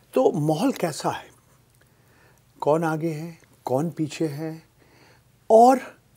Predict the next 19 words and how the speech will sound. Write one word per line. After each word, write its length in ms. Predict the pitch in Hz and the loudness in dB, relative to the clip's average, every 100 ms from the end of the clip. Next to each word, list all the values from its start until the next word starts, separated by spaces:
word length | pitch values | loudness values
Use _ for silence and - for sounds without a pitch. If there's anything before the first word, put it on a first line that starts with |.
| _ _ _ _ - | _ _ _ _ -6
सचमुच 340 | 254 - 320 | -4 -4 -6
के 120 | - | -4
एक 380 | 285 254 240 - | 0 0 -2 -12
सत्ता 360 | - 170 - 170 | -12 -12 -6 -4
विरोधी 420 | 160 156 151 160 | -2 -4 -2 -2
एक 180 | 151 147 | -2 -6
माहौल 320 | 113 104 147 | -10 -8 -10
हम 120 | 170 165 | -10 -8
देख 260 | 170 170 | -10 -10
रहे 80 | 202 | -12
हैं, 180 | 202 _ _ - - - | -12 _ _ -20 -20 4
या 240 | 269 262 - - _ _ _ _ _ _ _ _ _ _ - | 6 6 0 -12 _ _ _ _ _ _ _ _ _ _ 0
इस 140 | 226 | 0
बार 300 | 202 208 247 | -2 -2 -2
भी 340 | 151 101 117 143 | -2 -8 -14 -8
भारतीय 300 | 120 120 123 | -6 -4 -4
जनता 260 | 113 104 110 | -4 -2 -2
पार्टी 560 | - 120 - 147 156 | -2 -4 -4 -2 -2
और 540 | - 110 107 107 107 | -4 -4 -4 -4 -6